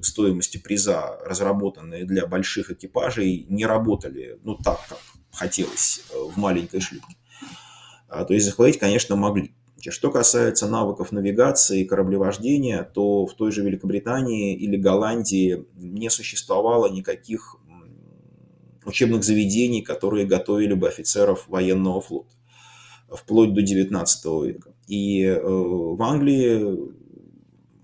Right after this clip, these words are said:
морским офицерам становились очень просто. В двенадцать-пятнадцать лет сын джентльмена,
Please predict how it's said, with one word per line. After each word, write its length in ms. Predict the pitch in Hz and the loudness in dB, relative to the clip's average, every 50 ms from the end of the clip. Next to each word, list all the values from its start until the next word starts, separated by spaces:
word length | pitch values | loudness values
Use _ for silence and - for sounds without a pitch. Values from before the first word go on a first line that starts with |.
| - | -6
морским 400 | 98 98 98 98 95 - - 127 | -6 -4 -2 -2 -2 -2 -2 -6
офицерам 460 | 110 - - 92 - - 117 120 131 110 | -6 -6 -4 -2 0 2 2 2 4 2
становились 760 | - - - 98 95 92 95 104 113 110 101 95 - - - | 0 -2 -2 -2 -2 0 2 0 0 0 0 0 -2 -2 -2
очень 240 | 101 - - 92 90 | -6 -6 -8 -8 -10
просто. 420 | - - 82 69 - - - - | -6 -6 -6 -6 -6 -8 -10 -14
В 80 | 85 85 | -14 -4
двенадцать-пятнадцать 1120 | 87 101 104 104 117 131 127 127 - - - - 95 - 110 101 92 87 - - - - | -2 -2 -2 0 -2 0 0 -2 -2 -4 -8 -14 -12 -8 -6 -6 -4 -4 -4 -6 -2 0
лет 320 | 131 151 160 156 - - - - - - - - _ _ _ _ _ _ _ _ _ - | 2 2 2 2 -2 -8 -12 -10 -10 -10 -12 -16 _ _ _ _ _ _ _ _ _ -2
сын 400 | - - - 123 117 107 98 90 | 0 2 4 4 4 4 2 4
джентльмена, 680 | 90 120 123 127 - - 117 113 113 107 104 - - | 4 4 2 2 0 -4 -4 -4 -4 -4 -6 -8 -10